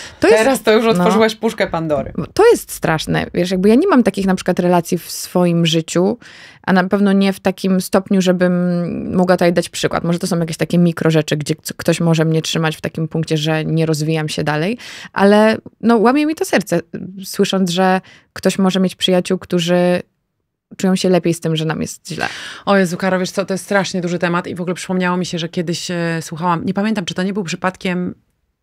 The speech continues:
Speaker 2: czy to nie był przypadkiem dokument na Netflixie I'm Not Your Guru,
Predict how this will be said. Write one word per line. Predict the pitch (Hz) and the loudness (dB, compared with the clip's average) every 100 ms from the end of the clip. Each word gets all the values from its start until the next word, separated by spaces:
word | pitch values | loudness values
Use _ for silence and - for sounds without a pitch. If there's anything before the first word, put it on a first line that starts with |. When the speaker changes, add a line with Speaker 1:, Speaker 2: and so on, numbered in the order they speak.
| _ _ - | _ _ -12
Speaker 2:
czy | 127 | -6
to | 180 | -2
nie | 202 | -2
był | 233 | -2
przypadkiem | 226 190 190 185 | -6 -8 -6 -6
dokument | 170 170 180 170 - | -8 -6 -6 -6 -6
na | 160 | -6
Netflixie | 160 - 170 - 170 160 156 - - - | -8 -10 -12 -8 -8 -8 -10 -16 -12 -6
I'm | 170 | -2
Not | 180 175 | -2 -2
Your | 175 160 | -2 -4
Guru, | 175 156 151 | -4 -4 -6